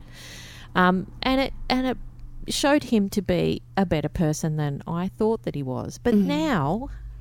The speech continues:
Speaker 1: we <laughs> see that he's
Speaker 2: Oh,
Speaker 1: got all
Speaker 2: boy.
Speaker 1: these other allegations
Speaker 2: And this
Speaker 1: against him.
Speaker 2: shit happened a few years ago, right?
Speaker 1: Well, apparently.
Speaker 2: Right.
Speaker 1: Who knows? But, you know,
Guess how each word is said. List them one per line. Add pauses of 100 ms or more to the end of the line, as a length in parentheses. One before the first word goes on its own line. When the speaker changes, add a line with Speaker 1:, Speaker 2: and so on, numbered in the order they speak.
(120)
Speaker 1:
we
<laughs>
see
that
he's
Speaker 2:
Oh,
Speaker 1:
got
all
Speaker 2:
boy.
Speaker 1:
these
other
allegations
Speaker 2:
And
this
Speaker 1:
against
him.
Speaker 2:
shit
happened
a
few
years
ago,
right? (680)
Speaker 1:
Well,
apparently.
Speaker 2:
Right. (300)
Speaker 1:
Who
knows?
But, (160)
you
know,